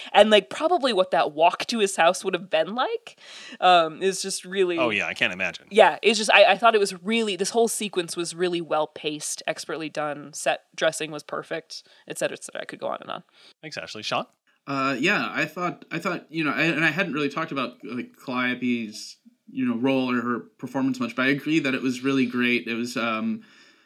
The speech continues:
Speaker 3: it, it, it worked out really well, and, and Calliope was much more active in this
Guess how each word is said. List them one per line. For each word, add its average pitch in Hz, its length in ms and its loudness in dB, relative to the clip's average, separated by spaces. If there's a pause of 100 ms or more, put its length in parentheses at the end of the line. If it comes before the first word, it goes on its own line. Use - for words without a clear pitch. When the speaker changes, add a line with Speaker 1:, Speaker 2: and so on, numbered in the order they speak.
(100)
Speaker 3:
it, 123 320 -6
it, 113 260 -6 (220)
it 127 160 -4
worked 165 180 -2
out 151 100 0
really 151 160 0
well, 151 380 0
and, 147 360 0 (120)
and 147 420 -4 (280)
Calliope 196 420 0
was 190 220 -2
much 156 320 -6
more 139 460 0 (340)
active - 600 -2
in 139 220 4
this 131 400 0